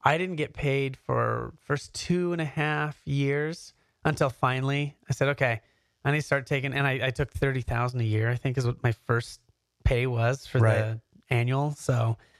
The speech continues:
Speaker 1: um, and then that's when we got into Costco. We actually started getting some revenue coming in. We ac-, started building the brand. Um, we s-, I built all of that off of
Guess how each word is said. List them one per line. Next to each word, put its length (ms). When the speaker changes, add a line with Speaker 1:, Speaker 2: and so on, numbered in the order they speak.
Speaker 1:
um, 720
and 160
then 100
that's 240
when 60
we 80
got 160
into 160
Costco. 480
We 80
actually 260
started 240
getting 220
some 180
revenue 320
coming 300
in. 200
We 120
ac-, 160
started 400
building 260
the 60
brand. 540
Um, 560
we 100
s-, 100
I 240
built 520
all 240
of 120
that 260
off 320
of 380